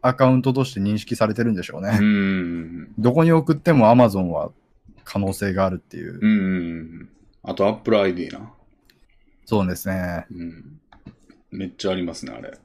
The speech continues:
Speaker 2: そうですね。
Speaker 1: いやー、でもなんかもういつか、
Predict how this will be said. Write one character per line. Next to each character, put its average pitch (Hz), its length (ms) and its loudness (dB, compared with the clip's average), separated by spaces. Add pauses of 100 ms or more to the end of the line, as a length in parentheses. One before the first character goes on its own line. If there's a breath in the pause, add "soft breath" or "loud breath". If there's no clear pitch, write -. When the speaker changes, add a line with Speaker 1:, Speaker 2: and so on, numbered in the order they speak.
(1900 soft breath)
Speaker 2:
そ - 220 -20
う - 40 -18
で - 60 -20
す - 40 -20
ね。 92 40 -6
Speaker 1:
い - 20 -4
や 87 380 2
ー、 - 40 0
で 90 60 0
も 90 100 0
な 87 120 2
ん 87 40 -4
か 90 100 -2
も 87 200 0
う 87 60 0
い 131 120 4
つ - 140 -8
か、 92 520 8